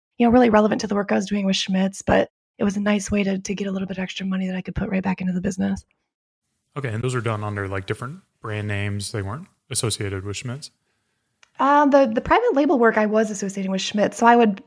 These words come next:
Speaker 1: partner up with, um, the spa, and I would say, you know, a joint project between the spa and Schmidt's Naturals. So it was also a nice way to kinda get the word out about, about my brand too.
Speaker 2: Okay. And, and were you guys manufacturing your product as well?
Speaker 1: Yes. So that started in our kitchen, um, very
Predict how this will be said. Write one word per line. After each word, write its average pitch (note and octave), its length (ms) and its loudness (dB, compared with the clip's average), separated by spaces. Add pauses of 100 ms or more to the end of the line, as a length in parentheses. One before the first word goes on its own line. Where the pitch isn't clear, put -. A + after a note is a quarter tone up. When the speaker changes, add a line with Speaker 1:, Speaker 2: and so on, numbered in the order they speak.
Speaker 1:
partner C4 300 4
up C4+ 160 2
with, A3+ 240 0
um, G3+ 340 -2
the G#3 80 0
spa, A3 460 -2
and G3 100 0
I G3 80 0
would F#3+ 160 -2
say, G3+ 240 -2
you G3 60 0
know, F#3+ 240 0
a F#3+ 100 0
joint - 320 2
project G3 340 2
between F#3+ 260 2
the F#3+ 100 4
spa F#3 340 0
and F#3+ 140 2
Schmidt's F#3+ 320 0
Naturals. F#3 480 0
So G#3+ 140 8
it - 360 -2
was B3+ 100 6
also D#4 220 10
a D4 60 4
nice A3+ 200 2
way G#3+ 120 0
to G3+ 80 -2
kinda G3 160 -4
get G3 100 -6
the G3 80 -4
word F#3 200 -4
out F3+ 120 -4
about, F#3 320 -4
about F#3+ 220 -4
my A3 140 4
brand F#3 260 -2
too. - 200 0 (800)
Speaker 2:
Okay. B2 300 -4
And, G#3 180 4
and F3 380 0
were C#3+ 100 4
you C#3+ 80 6
guys D3 220 2
manufacturing C3 580 -2
your C3 120 -2
product G2+ 360 -4
as G2 100 -4
well? F#2+ 300 -8 (840)
Speaker 1:
Yes. G3 540 -6
So A#3+ 120 -4
that B3+ 240 4
started C#4 320 2
in C4 80 2
our B3+ 120 2
kitchen, G#3 640 -4
um, G3+ 480 -4
very G#3+ 460 0